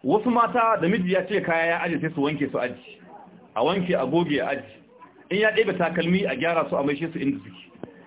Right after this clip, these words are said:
in ya cire underwear a wanke shi a aji, in ya cire takalmi a goge su, haka kayan shi duk in ya cire ya aji za a maishe su inda suke. Kaga matsayin baiwa kenan. Kaga wannan ke ki yi don ki samu lada, ki samu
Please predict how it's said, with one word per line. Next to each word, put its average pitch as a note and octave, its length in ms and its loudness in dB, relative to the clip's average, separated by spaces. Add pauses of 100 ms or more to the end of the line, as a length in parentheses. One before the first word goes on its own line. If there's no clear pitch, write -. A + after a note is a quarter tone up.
(120)
in F#3 100 2
ya G#3+ 200 6
cire G#3+ 240 2
underwear E3 480 4 (160)
a B2+ 80 0
wanke E3+ 320 2
shi C#3 80 -2
a A#2 160 0
aji, - 240 -12 (380)
in E3+ 60 0
ya G#3+ 160 4
cire G#3 180 0
takalmi F3 460 0
a C#3 120 0
goge D3+ 360 2
su, - 120 -10 (560)
haka A3 360 -4
kayan G3+ 280 2
shi F3+ 120 -4
duk F3+ 160 -4
in F#3 60 0
ya F#3 120 0
cire G3 160 0
ya E3 100 0
aji D#3+ 140 0
za C3+ 180 0
a B2+ 40 -4
maishe E3+ 320 -2
su F3 100 -6
inda C#3+ 240 0
suke. - 220 -14 (720)
Kaga E3 200 2
matsayin F3 400 0
baiwa C#3+ 400 4
kenan. F#2 260 -6 (720)
Kaga A3 220 4
wannan A3+ 400 6
ke G#3 200 2
ki A3 80 -4
yi G#3+ 220 0
don G#3+ 140 2
ki F3+ 120 -4
samu D3 200 0
lada, D#3 300 2
ki C#3 160 -8
samu C#3+ 360 0